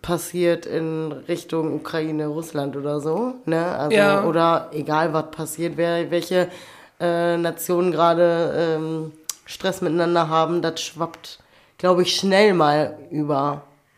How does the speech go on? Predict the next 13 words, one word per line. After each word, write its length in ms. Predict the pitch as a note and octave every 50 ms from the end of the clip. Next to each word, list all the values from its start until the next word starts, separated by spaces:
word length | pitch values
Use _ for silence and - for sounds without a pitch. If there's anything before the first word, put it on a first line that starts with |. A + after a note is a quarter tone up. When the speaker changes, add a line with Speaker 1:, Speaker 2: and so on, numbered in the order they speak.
| _ _ - - - _ _ _ _ -
Speaker 2:
Das 220 | G#3+ G#3 - - -
stimmt, 680 | - - - - G#3 G#3+ C#4+ E4 F#4 F4+ - - - - _ _ _ _ _ _ _ _ _ _ _ _ _ _ _ _ _ _ _ _ _ _ _ _ _ _ _ -
ist 180 | A#3 A3 - A3+
aber 160 | A3 A3 G3+
scheiße. 440 | - - - E3+ E3 D#3+ - - D#3 - -
Speaker 1:
Ist 180 | A3 - -
total 400 | - - - E3 F3 G3 A#3 B3
scheiße. 500 | A#3+ - F#3 E3 D#3+ D#3+ D#3+ - D#3 D#3+ D#3+
Speaker 2:
So, 360 | G3 F3+ F3 F3 E3+ - - - - - _ -
weil 140 | G#3 G3
ich 80 | F3+ F3+
finde, 380 | - A3 G#3+ A3+ A3 G#3+ G#3+ D#3+
also, 320 | F#3+ G3+ G3 G3 F#3+ F#3+